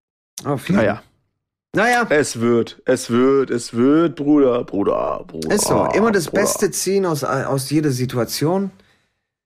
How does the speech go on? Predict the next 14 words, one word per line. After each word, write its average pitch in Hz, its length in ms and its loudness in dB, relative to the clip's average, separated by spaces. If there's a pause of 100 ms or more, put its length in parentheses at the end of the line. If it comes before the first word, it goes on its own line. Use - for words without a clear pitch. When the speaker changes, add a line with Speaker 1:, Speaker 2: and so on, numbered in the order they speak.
(580)
Speaker 1:
und, 120 460 0
Speaker 2:
Ja. 113 200 2
Speaker 1:
äh, 107 40 -2
sich 120 240 -4
mit 120 160 -2
den 147 280 0
Party-Peoples 131 760 -2
umgeben, 113 400 -2
auf 107 140 -6
die 110 120 -8
man 104 160 -4
einfach - 280 -8
Bock - 280 -8
hat. - 220 -12